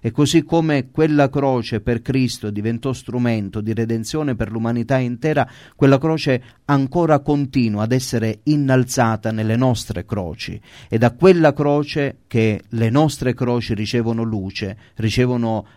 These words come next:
contenuto e ricevono un messaggio di salvezza. Viviamo intensamente questo giorno,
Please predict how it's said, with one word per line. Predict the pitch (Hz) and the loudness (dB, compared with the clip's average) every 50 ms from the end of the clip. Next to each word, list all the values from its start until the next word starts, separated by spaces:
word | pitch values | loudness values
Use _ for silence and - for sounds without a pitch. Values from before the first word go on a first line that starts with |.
| _ - _ | _ -8 _
contenuto | - 160 143 135 131 123 127 135 127 127 131 131 123 110 98 95 - - 107 95 95 - - _ _ | 0 0 2 2 0 -4 -4 -4 -2 -2 0 0 -2 -2 -4 -6 -8 -8 -8 -8 -10 -12 -14 _ _
e | - 110 117 117 113 110 - | -4 0 2 2 2 0 -2
ricevono | - 117 110 113 117 110 - 120 117 113 113 113 107 107 101 - - _ | -4 -4 -2 -2 -2 -2 -2 -2 -2 0 -2 -2 -4 -4 -6 -8 -8 _
un | 127 120 113 113 | -4 -2 0 0
messaggio | 113 110 104 - - 110 104 101 98 95 98 101 107 104 95 - - - _ - | 0 -2 -2 -4 -4 -6 -4 -4 -6 -8 -6 -6 -6 -6 -6 -8 -12 -20 _ -10
di | 107 107 120 110 | -4 -2 -2 0
salvezza. | - - 101 104 101 92 104 104 110 110 - - - - 104 101 - _ _ _ _ _ _ _ _ - | 0 0 -2 -2 -2 -4 -6 -6 -8 -8 -8 -8 -8 -8 -10 -12 -14 _ _ _ _ _ _ _ _ -4
Viviamo | 123 123 127 117 117 113 104 101 98 98 | 2 2 4 4 4 4 2 2 0 -2
intensamente | 104 107 104 104 113 104 104 101 - 104 104 113 120 123 117 120 117 | -2 -4 -4 -2 -4 -4 -4 -4 -4 -4 -2 -2 -2 -2 -2 -4 -6
questo | 95 - 101 98 - 90 98 | -6 -6 -8 -8 -10 -12 -10
giorno, | 98 120 135 143 143 127 123 117 107 104 101 101 | -6 -2 -2 -2 -2 -2 -4 -4 -4 -4 -6 -8